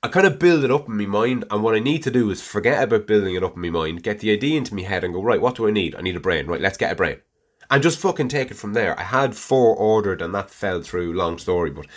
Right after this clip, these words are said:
I will be getting my hands on some brains. I'd love to get the head of an animal. Not just the brain, I'd love to get the head of a lamb or a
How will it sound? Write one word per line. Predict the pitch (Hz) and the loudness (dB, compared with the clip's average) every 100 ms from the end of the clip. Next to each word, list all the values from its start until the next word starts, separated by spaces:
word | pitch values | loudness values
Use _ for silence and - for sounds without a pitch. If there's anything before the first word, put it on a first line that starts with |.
| - - | -20 -4
I | 95 | 0
will | 107 120 | 4 4
be | 104 | 2
getting | 104 80 | -2 -2
my | 92 | -8
hands | 92 92 80 | -6 -8 -8
on | |
some | 78 85 | -10 -8
brains. | 85 90 85 82 - - - | -4 -2 -4 -8 -16 -20 -4
I'd | 95 | -2
love | 98 131 | 2 2
to | 131 | 2
get | 117 113 _ _ _ - - | 0 0 _ _ _ -20 -12
the | 95 | -10
head | - - 123 131 117 | -10 -2 2 2 2
of | 92 | -2
an | 85 | -4
animal. | 78 64 - _ _ - | -6 -10 -16 _ _ 0
Not | 123 127 | 0 2
just | 131 | -2
the | 113 | -2
brain, | 107 104 | 0 2
I'd | 92 | 2
love | 110 | -2
to | 110 | -4
get | 92 - | -6 -6
the | |
head | 92 - 110 104 90 | -10 -4 2 2 2
of | 87 | -2
a | 87 | -4
lamb | 90 98 98 95 | 0 2 0 -2
or | 76 | -4
a | 67 | -6